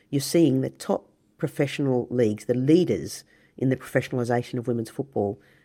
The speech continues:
come together and share what they're doing that's good, that's working, and help each other be better. And, you know, this is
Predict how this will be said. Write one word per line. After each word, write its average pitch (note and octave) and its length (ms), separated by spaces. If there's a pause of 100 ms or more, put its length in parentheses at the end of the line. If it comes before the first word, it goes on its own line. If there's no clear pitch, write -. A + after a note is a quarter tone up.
(120)
come D#3+ 200
together - 520 (480)
and A#2+ 460 (840)
share C#3+ 460
what C3 180
they're A2+ 120
doing E3 420
that's - 200
good, G#3+ 380
that's - 220
working, C#4 380 (520)
and C3 120
help C#3 200
each - 160
other B2 160
be A2+ 140
better. - 320 (480)
And, B2+ 280 (440)
you E3+ 100
know, C#3 140
this A3 240
is C#3+ 420